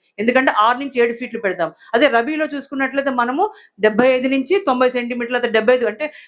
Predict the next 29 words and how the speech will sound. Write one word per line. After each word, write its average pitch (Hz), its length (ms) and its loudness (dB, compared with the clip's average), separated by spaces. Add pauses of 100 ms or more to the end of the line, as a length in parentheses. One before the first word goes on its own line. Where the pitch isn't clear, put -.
(120)
ఆ, 214 40 -2
మూడు, 240 320 2
రెండున్నర 262 440 0
ఫీట్లే 302 320 -2
పెడతాము. 202 460 -2 (400)
మొక్కలు 285 260 2
దగ్గర 254 340 2
దగ్గర 294 180 -2
పెడతాం 220 380 -2 (340)
కాబట్టి, 285 280 0
మనకి 285 280 -4 (120)
ఆరు 262 240 2
నుంచి 302 440 -4
ఏడు 254 120 4
కిలోల 254 240 0
విత్తనం 302 360 -2
పట్టింది 240 300 -2
ఎకరానికి. 226 440 -4
అంటే, 233 220 -8 (240)
పెసరకి 269 280 0
ఎంత 269 220 0
పెడుతున్నారో, 254 380 -2
అంత 247 300 -6
కంది 269 320 -4
కూడా 247 200 0
పట్టింది, 180 320 -4
సాగు 240 360 0
తోటలు 233 220 -4
అనమాట. 185 200 -10